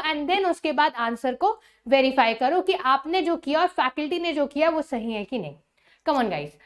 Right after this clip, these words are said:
तो आपके लिए इस क्वेश्चन ये रहा, पॉज करेंगे, पहले आप अपने साइड से और इस क्वेश्चन को सॉल्व करेंगे। ओके, so चलिए,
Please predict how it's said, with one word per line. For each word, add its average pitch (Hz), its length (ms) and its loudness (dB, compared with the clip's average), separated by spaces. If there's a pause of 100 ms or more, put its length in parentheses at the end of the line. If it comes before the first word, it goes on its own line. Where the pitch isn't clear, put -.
(260)
तो 226 60 -2 (100)
आपके 294 400 2
लिए 370 180 2
इस 359 160 -6
क्वेश्चन 302 360 0
ये 285 220 2
रहा, 339 260 6 (160)
पॉज 302 300 4
करेंगे, 330 420 0
पहले 294 320 0
आप 269 280 2
अपने 294 300 -2
साइड 320 280 0
से 349 240 -2
और 277 220 2
इस 277 120 -4
क्वेश्चन 262 320 -2
को 277 120 -2
सॉल्व 202 360 -2
करेंगे। 165 340 -12 (840)
ओके, 254 240 0 (800)
so 233 180 -4
चलिए, 175 320 -8